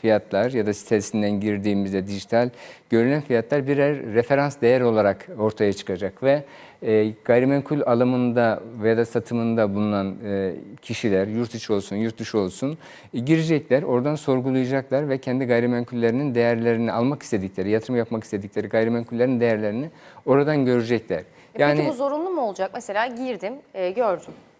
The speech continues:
Speaker 2: hani diyelim. E,
Speaker 1: Hı hı.
Speaker 2: benim gayrimenkulümün fiyatı bu.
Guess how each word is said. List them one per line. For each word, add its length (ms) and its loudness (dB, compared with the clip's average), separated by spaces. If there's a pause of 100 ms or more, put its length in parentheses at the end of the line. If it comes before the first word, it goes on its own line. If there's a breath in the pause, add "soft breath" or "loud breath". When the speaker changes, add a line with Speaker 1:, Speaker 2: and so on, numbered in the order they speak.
Speaker 2:
hani 220 -16
diyelim. 280 -10 (400 soft breath)
E, 80 -2
Speaker 1:
Hı 40 -2
hı. 40 -10
Speaker 2:
benim 200 -4
gayrimenkulümün 640 -4
fiyatı 460 -10
bu. 240 -8